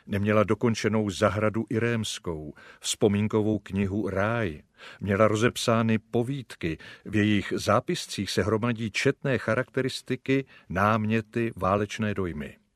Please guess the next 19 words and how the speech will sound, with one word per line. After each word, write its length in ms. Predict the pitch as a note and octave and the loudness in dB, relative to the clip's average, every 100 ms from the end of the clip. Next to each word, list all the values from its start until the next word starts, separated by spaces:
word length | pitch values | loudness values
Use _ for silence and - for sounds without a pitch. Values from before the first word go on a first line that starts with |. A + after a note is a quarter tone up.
| _ _ _ - - - - - | _ _ _ -20 -20 -20 -20 -6
Už 220 | C#3+ - | -2 2
na 140 | A2+ C3 | 4 4
začátku 480 | F3+ - F3 - | 4 4 2 2
první 340 | - D#3 D#3+ C3 | -2 0 2 2
republiky 580 | C3+ D#3+ C#3+ C#3+ - C3+ | 2 0 -2 -2 0 0
založila 580 | A#2+ C3+ C3 C3 C3+ | 2 0 0 0 0
časopis 720 | C3+ - A#2+ C3+ A#2+ C3 A#2+ - | -2 -6 -4 -4 -2 -4 -4 -6
Zvěstování 1120 | G2+ F2+ G2+ A#2 - A2 F2+ D#2+ D2+ D2 C2+ - _ | -8 -2 0 -2 0 0 2 0 -4 -8 -12 -20 _
pro 160 | - G2+ | -4 -4
všechny 420 | - A2 - F#2+ | -2 -6 -4 -4
otázky 480 | G2 - G2 - E2+ | -4 -2 -2 -2 -8
ženské 540 | F#2 F#2+ - - G#2+ | -6 -6 -4 -2 -2
a 100 | - | -2
humánní. 720 | G#2+ A2+ A#2 G#2 D#2 C#2 - - _ - - - - | -4 -2 -4 -4 -6 -10 -14 -20 _ -20 -18 -18 -2
Vedle 360 | - A#2 D#3+ | 2 4 4
toho 280 | D#3 C3+ A2 | 4 2 2
založila 600 | G2 G#2 G#2+ F2+ G2 G2 - | 2 2 2 2 2 2 0
časopis 760 | - G2 - G#2 - A2 - | -4 -4 -2 -4 -4 -6 -4
Lípa 480 | E2+ A2 C#3+ B2 | -4 -4 0 2